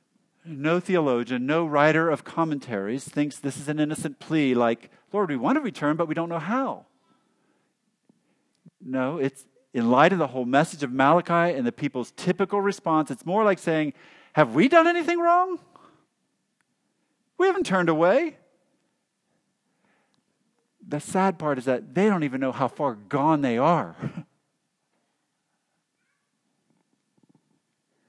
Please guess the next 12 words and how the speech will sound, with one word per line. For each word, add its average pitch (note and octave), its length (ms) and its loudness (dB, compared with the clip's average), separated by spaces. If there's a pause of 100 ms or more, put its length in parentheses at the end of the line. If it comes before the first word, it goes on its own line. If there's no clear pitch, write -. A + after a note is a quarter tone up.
(920)
So - 140 -10
God B2 340 0
tries C3 300 -6
to F3 100 -8
prove B3+ 320 -4
it. G2+ 160 -2 (340)
Verse B2 360 -6
eight, A3+ 460 -2 (640)
"Will G#2+ 140 -6
man C3 320 4
rob E3+ 300 4
God? A3 400 2